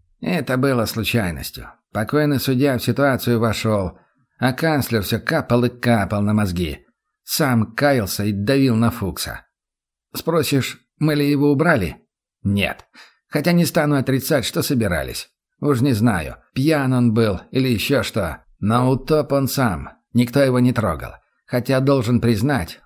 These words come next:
утоп как раз вовремя». «Как Гайер вышел на вашу братью?»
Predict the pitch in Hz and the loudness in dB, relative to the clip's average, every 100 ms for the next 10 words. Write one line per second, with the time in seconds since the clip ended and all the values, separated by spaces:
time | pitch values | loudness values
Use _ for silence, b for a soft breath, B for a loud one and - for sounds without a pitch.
0 | _ 175 170 151 120 - 139 - 120 92 | _ -2 0 0 -2 -2 -2 0 -2 -2
1 | - 123 101 76 73 65 - _ _ _ | -2 -2 -2 -4 -8 -10 -12 _ _ _
2 | _ _ - 107 117 117 120 120 113 110 | _ _ -6 -2 -2 0 0 0 0 0
3 | 110 120 110 110 104 113 101 92 - 110 | -2 -2 0 0 -2 -2 -2 -2 -6 -12